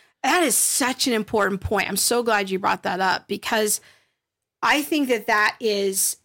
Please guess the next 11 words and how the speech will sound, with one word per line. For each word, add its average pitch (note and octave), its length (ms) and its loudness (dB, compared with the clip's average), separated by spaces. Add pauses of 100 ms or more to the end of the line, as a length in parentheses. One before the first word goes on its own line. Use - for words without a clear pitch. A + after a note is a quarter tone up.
(100)
the G#3 120 -4
big G#3+ 560 0
kind G#3 280 -4
of F3+ 220 -8
macro G3 840 -2
scheme G3+ 600 -2
in F3+ 80 -12
all G3 220 -4
of F3+ 120 -6
this - 460 -6
is G3 420 -2